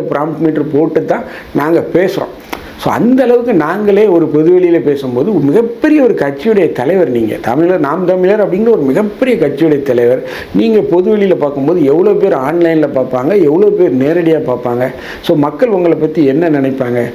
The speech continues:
So என்னை பொறுத்த வரைக்கும் சீமான் ஒரு தடுமாற்றத்தில் இருக்கிறார். அந்த தடுமாற்றத்திற்கு காரணம் ரெண்டாயிரத்தி இருபத்தாறுல தன்னுடைய வாக்கு சதவீதம் போயிருமோ,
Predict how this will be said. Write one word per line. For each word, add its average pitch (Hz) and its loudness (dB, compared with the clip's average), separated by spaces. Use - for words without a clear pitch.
So - 0
என்னை 226 2
பொறுத்த 180 0
வரைக்கும் 135 -2
சீமான் 185 0
ஒரு 131 2
தடுமாற்றத்தில் 165 0
இருக்கிறார். 131 0
அந்த 120 -2
தடுமாற்றத்திற்கு 151 -2
காரணம் 135 -2
ரெண்டாயிரத்தி 156 0
இருபத்தாறுல 135 0
தன்னுடைய 135 0
வாக்கு 160 -2
சதவீதம் 143 0
போயிருமோ, 135 0